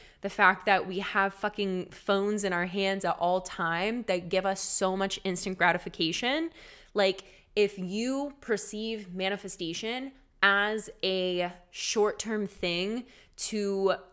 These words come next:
gain the wealth, gain the abundance, gain the things that you desire in your life, and then you can drop it, then you are sadly mistaken.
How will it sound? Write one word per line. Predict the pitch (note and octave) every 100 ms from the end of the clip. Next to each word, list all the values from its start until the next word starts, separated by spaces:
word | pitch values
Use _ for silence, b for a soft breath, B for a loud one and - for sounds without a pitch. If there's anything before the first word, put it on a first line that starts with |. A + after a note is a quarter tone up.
| F#3
gain | G3 G3 G3+
the | F#3
wealth, | E3+ E3+ E3
gain | - G3 G3
the | G3
abundance, | F3 F3 F3 F3 F3 -
gain | F#3+ G3+
the | G#3
things | G#3 G3 G3
that | F#3
you | F3+
desire | F3+ F3+ E3+
in | E3 F3+
your | E3+
life, | E3 D#3+ A3+
and | G#3 F#3
then | F3+
you | F#3+
can | F3 E3+
drop | D#3 D#3+ D3+
it, | A#3+ F4 - B B B -
then | G#3 G#3 G3 F#3+ - -
you | - F#3
are | F#3
sadly | F#3 E3+ D#3 D#3+
mistaken. | E3+ E3+ D3+ - D#3